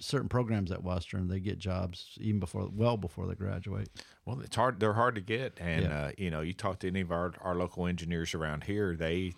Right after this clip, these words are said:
Speaker 2: they just can't, you know, they, sometimes they can't compete.
Speaker 1: Yeah,
Speaker 2: Uh,
Speaker 1: W K U is awesome. Um, that
Speaker 2: Yeah.
Speaker 1: wasn't my comment. My
Speaker 2: Oh, I
Speaker 1: comment
Speaker 2: know.
Speaker 1: was
Speaker 2: Yeah, I
Speaker 1: really
Speaker 2: know that.
Speaker 1: that, you know,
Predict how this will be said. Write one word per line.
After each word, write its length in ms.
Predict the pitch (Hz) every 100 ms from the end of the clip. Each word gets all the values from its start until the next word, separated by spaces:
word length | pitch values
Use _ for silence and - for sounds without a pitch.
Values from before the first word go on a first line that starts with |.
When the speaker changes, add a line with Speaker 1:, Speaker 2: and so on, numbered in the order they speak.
| -
Speaker 2:
they 160 | 82
just 320 | 85 85 - -
can't, 340 | 85 76 69 - _ _ _ -
you 120 | 92 78
know, 200 | 69 - -
they, 160 | 85 -
sometimes 400 | - 95 92 82
they 80 | 78
can't 240 | 90 -
compete. 340 | 76 87 76 - - _ - - 139 -
Speaker 1:
Yeah, 100 | 143
Speaker 2:
Uh, 40 | -
Speaker 1:
W 260 | 208 233
K 160 | - 196
U 80 | 202
is 80 | 101
awesome. 460 | 113 147 - 90
Um, 200 | 92 107 104
that 160 | 113
Speaker 2:
Yeah. 60 | 113
Speaker 1:
wasn't 260 | 127 117 104
my 160 | 104
comment. 420 | 101 110 110 98 98
My 100 | 160
Speaker 2:
Oh, 60 |
I 100 | 110 107
Speaker 1:
comment 60 |
Speaker 2:
know. 40 | 117
Speaker 1:
was 80 | 104
Speaker 2:
Yeah, 80 |
I 40 | 123
Speaker 1:
really 220 | 139 127
Speaker 2:
know 60 | 104
that. 320 | 110 107 -
Speaker 1:
that, 40 |
you 60 | 110
know, 180 | 107